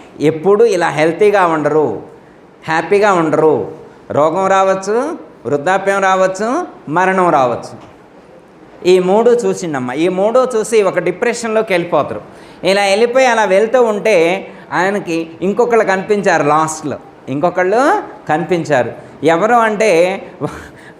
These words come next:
కాషాయ వస్త్రాలు ధరించి, వెంట్రుకలు మొత్తం దించుకొని, గుండు కొట్టించుకొని, కాషాయ వస్త్రాలు వేసుకొని వెళ్ళే వ్యక్తి కనిపించారు. ఇతనెవరు? చాలా డిఫరెంట్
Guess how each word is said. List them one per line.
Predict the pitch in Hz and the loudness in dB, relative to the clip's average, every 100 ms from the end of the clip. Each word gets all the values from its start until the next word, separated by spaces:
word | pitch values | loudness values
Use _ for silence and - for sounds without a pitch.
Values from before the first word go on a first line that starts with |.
| 175 | -2
కాషాయ | 180 220 247 240 | -2 0 0 2
వస్త్రాలు | 226 214 214 208 196 | 2 0 0 2 2
ధరించి, | 185 190 175 196 175 160 165 - - | 2 0 -2 -2 -2 -2 -4 -10 -4
వెంట్రుకలు | 156 190 233 220 220 | 0 0 -2 -2 -2
మొత్తం | 214 208 202 185 | -2 -2 -2 -2
దించుకొని, | 180 185 180 180 165 | -4 -4 -4 -2 0
గుండు | 170 190 | 0 2
కొట్టించుకొని, | 208 208 202 - 190 202 | 2 2 0 -2 0 0
కాషాయ | 196 175 180 208 196 | -2 -2 -2 0 2
వస్త్రాలు | 190 - 185 185 | 2 0 0 2
వేసుకొని | 180 180 180 180 175 | 2 0 0 -4 2
వెళ్ళే | 170 170 165 | 2 2 2
వ్యక్తి | 160 160 | 0 -2
కనిపించారు. | 180 165 156 151 147 - - - 151 | -4 -4 -2 0 0 0 -10 -6 -4
ఇతనెవరు? | 170 220 226 220 | 0 2 4 4
చాలా | 226 220 190 196 | 2 2 2 2
డిఫరెంట్ | 180 185 208 208 | 0 0 0 2